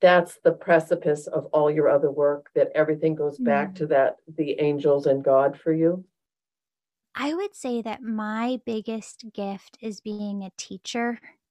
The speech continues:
Speaker 2: and we're all trying to find our unique path to help people in our own unique way. And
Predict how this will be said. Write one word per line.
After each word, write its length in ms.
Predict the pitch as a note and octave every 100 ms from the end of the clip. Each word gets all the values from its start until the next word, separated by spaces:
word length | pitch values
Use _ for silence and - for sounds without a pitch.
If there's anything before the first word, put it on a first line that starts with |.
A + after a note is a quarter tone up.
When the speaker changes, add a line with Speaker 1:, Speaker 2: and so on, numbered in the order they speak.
| _ -
Speaker 2:
and 760 | A3+ A3 G#3+ G#3 G#3 G#3+ - - _ _ _ _ _ _
we're 320 | A#3+ B3+ B3+ -
all 720 | - A#3 A#3+ B3+ C4 C4+ C#4 - _ _
trying 380 | - B3 A#3+ A#3
to 100 | A#3
find 680 | G#3 - A3 G#3+ G#3+ A3 G#3 _
our 100 | A3
unique 880 | G#3+ G#3 G#3+ G#3 G#3 G#3+ G#3+ A3 - _ _
path 800 | - - G3 G3+ A3 A3 - - -
to 120 | A3+
help 600 | - - G3+ G3+ G#3 A3+ - - _
people 540 | - B3 - A#3+ A#3+ A#3
in 160 | A3
our 140 | A3 -
own 300 | A3 A3 A3+ A#3
unique 600 | A#3 G#3+ A3 A3+ - -
way. 540 | G#3+ G3 G#3 B3+ C#4 - _ - _ _
And 560 | - B3 B3 A#3+ A#3+ A#3+